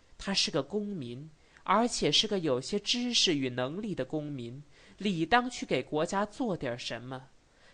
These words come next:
在这国家有了极大危难的时候。在另一方面，一家老的老，小的小，平日就依仗着他，现在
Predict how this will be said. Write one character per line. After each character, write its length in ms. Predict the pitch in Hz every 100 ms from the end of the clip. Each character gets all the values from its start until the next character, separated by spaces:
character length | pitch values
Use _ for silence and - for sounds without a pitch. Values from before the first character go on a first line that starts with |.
| -
在 160 | 180
这 160 | 151 147
国 320 | - 135 151
家 240 | - 175 170
有 180 | 139
了 80 | 127
极 320 | 143 151 160
大 220 | 214 196 165
危 280 | 208 240 240
难 220 | 233 147
的 80 | 127
时 300 | - 123 127
候。 320 | 127 131 - - _ _ _ _ _ -
在 220 | - 143
另 280 | 160 185 127
一 120 | 120
方 240 | - 135 131 139
面， 260 | 131 117 _ _ - _ -
一 200 | 185 139
家 300 | 127 170 151
老 320 | 147 131 -
的 120 | - 170
老， 380 | 139 - 147 - -
小 460 | - - 180 - -
的 120 | 202
小， 420 | - - - 156 - - - -
平 320 | - 196 233
日 200 | 269 202
就 160 | 170 165
依 220 | 180 202
仗 280 | 220 175 123
着 100 | 120
他， 340 | - 135 139 - - -
现 380 | - 233 165 156
在 340 | 180 131